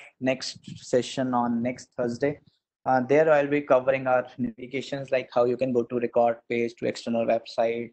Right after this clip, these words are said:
uh, any of the, uh, other records. So we'll see that. We'll also see how exactly we can use our Lightning Web components inside our Aura components, how we pass data between them. That means how we handle those events,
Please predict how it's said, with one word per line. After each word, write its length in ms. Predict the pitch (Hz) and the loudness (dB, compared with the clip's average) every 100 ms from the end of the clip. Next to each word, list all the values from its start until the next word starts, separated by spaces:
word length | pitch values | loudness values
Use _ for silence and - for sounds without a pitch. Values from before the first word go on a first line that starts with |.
| - | -8
uh, 220 | 110 110 | -6 -6
any 200 | 113 117 | -4 -4
of 120 | 110 - | -4 -4
the, 200 | 113 - | -6 -8
uh, 80 | 117 117 123 | -12 -10 -2
other 260 | 120 127 | 2 2
records. 760 | 120 113 117 113 113 - - - | 0 0 2 2 -2 -8 -16 -8
So 80 | 123 | -2
we'll 220 | 123 120 | -2 -2
see 200 | - 131 | -4 -2
that. 340 | 127 117 135 - _ _ _ _ _ | 0 0 0 -8 _ _ _ _ _
We'll 140 | 170 170 | 6 8
also 260 | 160 - | 6 4
see 400 | - 175 180 175 _ _ _ 139 | -2 -2 -2 -6 _ _ _ 6
how 220 | 147 147 | 8 8
exactly 440 | 131 123 123 135 | 4 0 -4 -6
we 100 | 131 | -8
can 220 | - 131 | -8 -8
use 340 | 123 120 127 123 | -6 -4 -4 -2
our 300 | 123 123 120 _ | -4 -4 -12 _
Lightning 480 | 127 117 117 127 123 | -4 -4 -2 -6 -4
Web 160 | 113 110 _ - | -4 -6 _ -4
components 760 | 113 120 120 147 147 151 147 | -2 -2 -2 -2 -2 -4 -6
inside 400 | 143 135 143 139 | -6 -4 -4 -2
our 140 | 143 143 | -2 0
Aura 220 | 135 143 | 0 -2
components, 760 | 147 147 143 160 160 170 - - _ _ _ _ _ _ - | -2 -4 -4 -8 -6 -8 -10 -16 _ _ _ _ _ _ -10
how 120 | 139 | -6
we 120 | 151 | -4
pass 460 | 151 - 120 139 147 | -4 0 2 2 0
data 240 | 156 156 | 0 0
between 440 | 151 - 147 139 147 | -2 -4 -6 -8 -12
them. 220 | 147 151 _ _ - | -14 -14 _ _ -6
That 220 | 117 - | -4 -4
means 200 | 127 120 | -6 -4
how 120 | 117 | -4
we 120 | 123 | -4
handle 340 | 117 113 120 127 | -4 -2 -2 0
those 240 | 131 131 | -2 -2
events, 640 | 120 120 131 143 - - | -2 -4 -6 -8 -14 -18